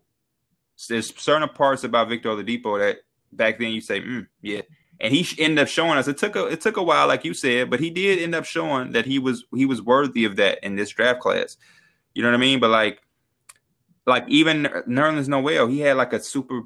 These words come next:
bad injury. Like, he, he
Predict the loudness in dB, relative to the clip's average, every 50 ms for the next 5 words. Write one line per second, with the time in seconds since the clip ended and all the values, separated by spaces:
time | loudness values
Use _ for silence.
0 | _ _ -2 0 2 4 2 2 0 -2 -6 -6 -6 -8 -10 -8 -8 -8 -10 -12
1 | -14 _ _ _ _ -2 -2 -2 -2 -4 -12 -20 -20 _ -4 -2 0 0 0 0
2 | -2 -2 -2 -4 -8